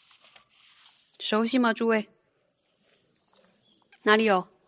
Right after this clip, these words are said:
广论下士道的皈依三宝第一百一十五页，有没有？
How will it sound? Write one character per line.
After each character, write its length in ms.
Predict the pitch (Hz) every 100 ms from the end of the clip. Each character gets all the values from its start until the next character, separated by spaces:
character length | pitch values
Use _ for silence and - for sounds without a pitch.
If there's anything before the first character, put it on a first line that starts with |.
| _ _ _ _ _ - - - - _
广 180 | 226
论 160 | 226 247
下 220 | 233 269
士 100 | 233
道 140 | 240 226
的 140 | 208
皈 100 | 240
依 140 | 240
三 200 | 233 226
宝 220 | 220 190 185
第 240 | 240 214
一 260 | 190 240 208
百 240 | 185 175
一 140 | 208
十 160 | 208 208
五 100 | 175
页， 180 | 202 185 - _ _ _ _ _ -
有 100 | 196
没 80 |
有？ 200 | 233 214